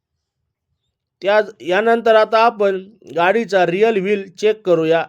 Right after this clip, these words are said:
अशा प्रकारे आपण रिअर व्हील खोलून रिअर व्हीलही ग्रीसिंग करूया. मित्रांनो, गाडीच्या स्मूथ रायडिंगसाठी व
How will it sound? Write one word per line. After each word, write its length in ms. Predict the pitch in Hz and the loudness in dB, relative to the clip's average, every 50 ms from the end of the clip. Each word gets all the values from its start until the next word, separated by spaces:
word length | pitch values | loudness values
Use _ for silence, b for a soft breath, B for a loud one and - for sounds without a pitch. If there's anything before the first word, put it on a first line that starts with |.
| - - | -8 -12
अशा 180 | - 165 - 214 | -6 -2 -2 0
प्रकारे 380 | 208 220 220 226 208 226 220 | 2 2 0 2 2 2 4
आपण 360 | 226 220 226 202 214 208 196 180 | 4 2 2 0 -2 -2 -2 -2
रिअर 280 | 185 202 202 214 208 | -2 0 0 0 2
व्हील 180 | 196 202 202 208 - | 2 0 0 -2 -2
खोलून 420 | - 208 226 240 214 202 202 185 | 0 0 2 2 2 0 0 -2
रिअर 300 | 165 180 196 202 202 190 | -2 0 0 2 2 0
व्हीलही 420 | 170 190 214 214 226 247 233 202 | 0 0 0 0 0 -2 -4 -4
ग्रीसिंग 420 | 175 156 175 180 170 - 208 208 196 | -4 -4 -4 -4 -4 -6 -6 -6 0
करूया. 460 | 180 175 160 160 156 156 165 175 185 175 _ _ _ _ _ _ _ _ _ _ _ _ _ _ _ _ _ _ _ _ _ _ _ _ _ _ _ _ _ _ _ _ - | 2 2 2 4 4 4 2 2 0 -4 _ _ _ _ _ _ _ _ _ _ _ _ _ _ _ _ _ _ _ _ _ _ _ _ _ _ _ _ _ _ _ _ -8
मित्रांनो, 600 | 165 185 190 240 240 226 233 233 220 220 220 220 | -8 -4 0 0 2 2 2 2 0 0 0 0
गाडीच्या 480 | 196 196 185 202 214 220 214 220 220 | 2 2 4 4 4 4 2 2 0
स्मूथ 360 | 208 214 208 208 220 226 - | 0 -2 -4 -6 -4 -4 -2
रायडिंगसाठी 800 | 220 214 202 208 202 208 208 202 202 233 226 220 196 208 196 196 190 | 2 2 2 2 2 0 -4 -2 0 0 0 -2 -2 -6 -8 -8 -10
व 420 | - 156 180 190 208 202 196 180 | -6 -4 -2 0 2 2 2 0